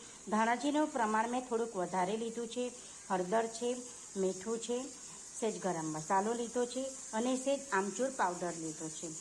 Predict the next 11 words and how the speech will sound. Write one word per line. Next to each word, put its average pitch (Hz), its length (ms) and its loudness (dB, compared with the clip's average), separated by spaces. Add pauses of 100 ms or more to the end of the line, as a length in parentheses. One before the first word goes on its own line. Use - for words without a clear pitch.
(200)
અને 254 200 0
લાલ 220 280 4
મરચું 190 400 0
છે. 165 160 -4 (240)
લાલ 247 280 4
મરચું 277 360 2
આપણે 240 240 2
તીખાશ 233 460 2
પ્રમાણે 196 440 2
લેવાનું 202 480 2
છે. - 180 2